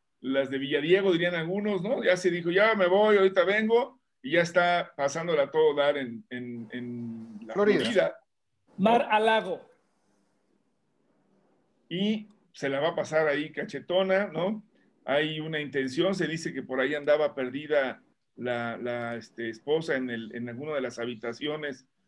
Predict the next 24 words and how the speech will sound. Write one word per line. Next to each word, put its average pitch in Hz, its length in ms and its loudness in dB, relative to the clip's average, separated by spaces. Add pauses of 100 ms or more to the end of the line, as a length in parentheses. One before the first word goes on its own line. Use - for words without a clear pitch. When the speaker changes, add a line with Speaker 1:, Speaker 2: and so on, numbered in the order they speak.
(140)
Speaker 1:
esperando 139 500 -4
que 135 120 -6
la 123 100 -6
recibiera 123 420 -6
Biden, 160 480 -2
pero 123 200 -6
no 139 160 -6
hubo 123 500 -8
ocasión 143 640 -12 (360)
para 117 200 -6
que - 100 -12
esto 127 200 -10
ocurriese, 196 800 -2 (320)
¿no? 165 220 -8
Se 135 140 -6
perdieron 135 460 -6
por 139 140 -4
ahí. 147 180 -4 (280)
¿Qué 214 160 0
sigue? 175 500 -6
¿Qué 185 140 2
va 202 100 4
a 196 80 0
pasar? 123 440 -4